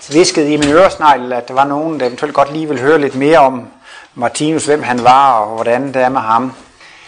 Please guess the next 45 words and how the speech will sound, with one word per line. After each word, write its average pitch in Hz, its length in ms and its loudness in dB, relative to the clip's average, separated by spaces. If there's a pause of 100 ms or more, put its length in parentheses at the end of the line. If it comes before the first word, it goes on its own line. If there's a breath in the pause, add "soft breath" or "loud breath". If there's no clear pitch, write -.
Øh, 123 340 -6
Martinus 196 460 -2
er 180 100 6
jo 151 80 2
altså 135 200 0
født 185 340 -4
uden 233 300 0
for 185 140 -4
ægteskab 147 600 -4
i 139 100 -12
atten 147 240 -6
hundrede 156 160 -8
og 147 40 -2
halvfems - 680 -10 (460)
i 120 100 -14
en 120 60 -12
lille 123 200 -8
by, 160 240 -10
Sindal, 147 600 -2
op 123 140 -2
imellem 123 440 -8 (460 loud breath)
Hjørring 131 400 -4
og 127 80 -8
Frederikshavn. 113 640 -8 (960 loud breath)
Og 127 200 2
han 175 260 -2
levede 185 400 0
halvfems 147 580 -6
år, 117 260 -12 (160)
så 110 300 -10 (140)
han 135 200 -14
døde 160 300 -4
i - 20 -4
nitten 170 260 -6
hundrede 156 200 -8
og 143 60 -8
enogfirs. - 560 -12 (920 loud breath)
Så - 140 -16
det 139 80 -4
er 143 40 0
altså 120 160 -6
treogtyve 143 540 -6
år 127 140 -2
siden, 123 340 -12
han 107 340 -18